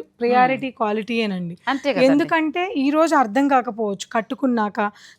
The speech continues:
Speaker 1: దాని తర్వాత
Speaker 2: మళ్ళీ
Speaker 1: మన్నిక
Speaker 2: రిపీటెడ్
Speaker 1: చూసి
Speaker 2: కస్టమర్స్ అనేవాళ్ళు కూడా మీకు
Speaker 1: ఆ,
Speaker 2: బాగా రాగలుగుతారు.
Speaker 1: మనం స్టాండర్డ్‌గా బిజినెస్ చేయాలి, కస్టమర్ వచ్చిన కస్టమరే రిపీట్ అవ్వాలంటే క్వాలిటీ కంపల్సరీ మెయింటైన్
Speaker 2: తప్పదు.
Speaker 1: చేయాలండి.
Speaker 2: ఇప్పుడు ఈ టిష్యూ పట్టులో మనకి త్రీ కలర్స్ ఉన్నాయండి.
Speaker 1: త్రీ
Speaker 2: ఇది
Speaker 1: కలర్స్
Speaker 2: ఒక కలర్
Speaker 1: ఉన్నాయండి.
Speaker 2: ఉంది,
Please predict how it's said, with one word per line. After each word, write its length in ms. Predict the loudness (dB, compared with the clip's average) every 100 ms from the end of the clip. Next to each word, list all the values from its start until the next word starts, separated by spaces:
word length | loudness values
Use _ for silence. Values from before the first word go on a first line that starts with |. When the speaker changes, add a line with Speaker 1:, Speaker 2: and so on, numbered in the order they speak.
| 4
Speaker 1:
దాని 240 | 4 6
తర్వాత 400 | 2 6 6 6
Speaker 2:
మళ్ళీ 140 | 4
Speaker 1:
మన్నిక 220 | 4 6 4
Speaker 2:
రిపీటెడ్ 360 | 6 4 4
Speaker 1:
చూసి 180 | 0 0
Speaker 2:
కస్టమర్స్ 280 | 0 0 -2
అనేవాళ్ళు 380 | -4 0 0 0
కూడా 160 | -2
మీకు 180 | -2 0
Speaker 1:
ఆ, 20 |
Speaker 2:
బాగా 200 | 2 2
రాగలుగుతారు. 500 | 2 2 0 -4 2
Speaker 1:
మనం 220 | 4 4
స్టాండర్డ్‌గా 600 | 2 6 6 6 2 2
బిజినెస్ 540 | 2 2 -2 -2 -2 -2
చేయాలి, 320 | 2 2 0
కస్టమర్ 500 | -2 -4 0 2 4
వచ్చిన 280 | 2 0 -4
కస్టమరే 480 | -2 -6 -4 -4 -4
రిపీట్ 380 | -6 -6 -2
అవ్వాలంటే 500 | -2 -2 -4 -6 -8
క్వాలిటీ 440 | -8 -4 -4 -4 -6
కంపల్సరీ 540 | -6 -4 -6 -8 -8
మెయింటైన్ 380 | -8 -10 -12 -12
Speaker 2:
తప్పదు. 100 | -14
Speaker 1:
చేయాలండి. 320 | -14 -14 -18
Speaker 2:
ఇప్పుడు 260 | -20 _ -6
ఈ 40 |
టిష్యూ 420 | -6 -8 -6 -4
పట్టులో 360 | 0 0 0 0
మనకి 220 | 0 -2
త్రీ 240 | -4 -4 0
కలర్స్ 440 | 0 2 -2 -4
ఉన్నాయండి. 260 | -2 -2 0
Speaker 1:
త్రీ 100 | 2
Speaker 2:
ఇది 100 | 2
Speaker 1:
కలర్స్ 260 | 2 2
Speaker 2:
ఒక 60 | 0
కలర్ 100 | 0
Speaker 1:
ఉన్నాయండి. 260 | -2 -2
Speaker 2:
ఉంది, 300 | -6 -4 -4